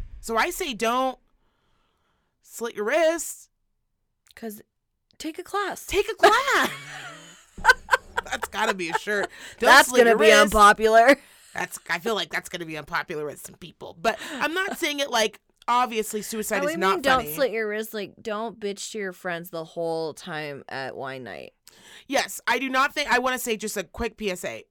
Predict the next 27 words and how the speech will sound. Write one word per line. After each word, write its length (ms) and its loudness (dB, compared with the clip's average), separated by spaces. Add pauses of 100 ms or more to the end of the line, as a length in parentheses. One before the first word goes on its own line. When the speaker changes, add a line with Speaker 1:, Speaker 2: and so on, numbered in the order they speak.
(120)
Speaker 1:
Suicide 420 -6
is 100 -8
not 240 -2
funny. 360 -10 (280)
Speaker 2:
No. 120 -12 (300)
Speaker 1:
If 140 -8
you 80 -2
are 100 -2
considering 680 -6
committing 320 -4
suicide, 540 -4
please 360 -10
contact 400 -8
a 60 -14
suicide 340 -8
hotline, 360 -8 (160)
honestly. 580 -8 (580)
But 140 0
I 160 2
am 260 -2
just 280 -4
saying 300 -6
also 800 -2 (640)
that 360 0 (200)
please 420 -10
do 100 -10
not 340 -2